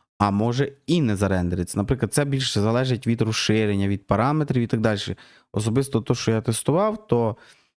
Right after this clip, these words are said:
деякий раз мені рендерить, деякий не рендерить. От, от такі речі на даному П К.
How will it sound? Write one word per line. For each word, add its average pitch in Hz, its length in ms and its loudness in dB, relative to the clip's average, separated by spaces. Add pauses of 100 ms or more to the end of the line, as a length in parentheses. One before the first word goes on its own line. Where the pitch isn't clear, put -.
(120)
деякий 127 560 2
раз 110 220 0
мені 107 220 2
рендерить, 165 500 0
деякий 113 480 2
не 104 140 2
рендерить. 160 640 0
От, 127 240 -2
от 120 140 0
такі - 260 0
речі 98 320 0
на 98 100 2
даному 120 400 2
П - 120 -2
К. - 260 -6